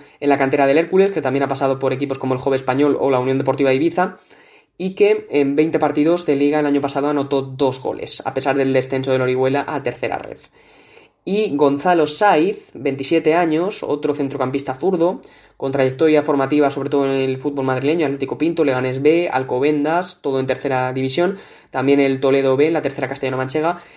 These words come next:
y el año pasado en Navalcarnero, en segunda B, disputando dieciocho partidos de liga con tres goles, y también la Copa del Rey, venciendo a Las Palmas, al Eibar, y cayendo ante el Granada en los octavos de final.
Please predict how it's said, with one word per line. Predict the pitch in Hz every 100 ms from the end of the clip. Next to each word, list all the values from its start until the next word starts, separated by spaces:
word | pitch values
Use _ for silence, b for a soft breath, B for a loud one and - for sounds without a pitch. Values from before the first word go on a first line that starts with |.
| B
y | 151
el | 147
año | 160
pasado | 160 156
en | 175
Navalcarnero, | 160 131 127 135 151
en | 131
segunda | 131 131 156 127
B, | 147 190 B B B
disputando | 139 139 143 151
dieciocho | 143 135 143 147
partidos | 131 127 131
de | 131
liga | 139 180 175
con | 139 127
tres | 131 185 196
goles, | 143 139 156 208 - B B B
y | -
también | 123 127 151
la | 156
Copa | 160
del | 139 131
Rey, | 156 165
venciendo | 127 127 151 165 165
a | 139
Las | 135 131
Palmas, | - 160 202 233 233
al | 135 123
Eibar, | 143 214 226 262 302 - b b b
y | 165
cayendo | 156 139 160 190
ante | 190 160
el |
Granada | 131 127 151 175
en |
los | 151
octavos | 147 - 143 156 160 -
de | 139 143
final. | 143 127 - -